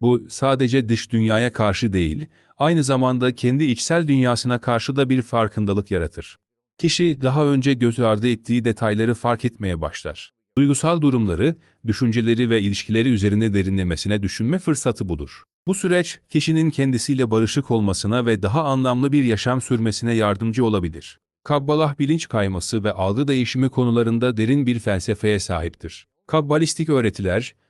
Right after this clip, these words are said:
bireyin evrenle olan birliğini anlamasına yardımcı olur.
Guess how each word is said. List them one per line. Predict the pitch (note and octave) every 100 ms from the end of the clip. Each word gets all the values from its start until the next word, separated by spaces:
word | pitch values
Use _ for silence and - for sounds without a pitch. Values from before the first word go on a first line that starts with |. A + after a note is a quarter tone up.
| _ -
bireyin | C#3 D3 D#3
evrenle | B2+ B2 C3+ C3+ C#3
olan | C3 B2+ B2
birliğini | A2 A2+ A2+ A#2+
anlamasına | C3 B2 A#2+ A2 A#2+ A#2
yardımcı | G#2 G#2 A2 G2 E2+
olur. | D2+ - -